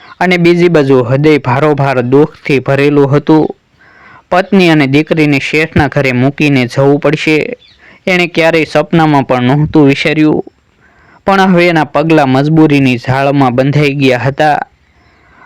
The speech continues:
હરિભાઈએ લાંબી મુસાફરી શરૂ કરી,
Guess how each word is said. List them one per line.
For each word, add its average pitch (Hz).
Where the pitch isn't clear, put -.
હરિભાઈએ 156
લાંબી 139
મુસાફરી 139
શરૂ 147
કરી, 151